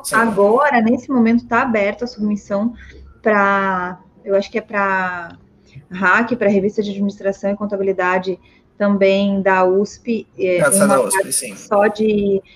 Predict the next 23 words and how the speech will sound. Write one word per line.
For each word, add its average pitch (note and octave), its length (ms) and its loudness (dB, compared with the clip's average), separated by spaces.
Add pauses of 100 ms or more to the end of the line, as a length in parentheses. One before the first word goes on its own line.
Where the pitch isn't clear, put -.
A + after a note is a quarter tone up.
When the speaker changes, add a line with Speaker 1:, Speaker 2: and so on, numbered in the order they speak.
(160)
Speaker 2:
de G#3 160 2
atuária. G3 600 2
Atualmente A3 720 0
tem G3 180 -4
um, F#3+ 400 -6
um F#3+ 60 -8
edital F3+ 340 -10
que - 80 -20
tá F3+ 120 -10
aberto, F3 420 -6
que F#3+ 100 -10
eu E3 180 -10
andei E3+ 200 -4
recebendo, E3+ 600 -6 (560)
mas G#3 300 4
a A3+ 60 6
gente A3+ 200 4
tem B3 360 4
isso, G#3+ 180 -2
iniciativas A#3 1040 -2 (400)
de G#3+ 380 2
edições G#3+ 420 2
especiais, A3 920 -4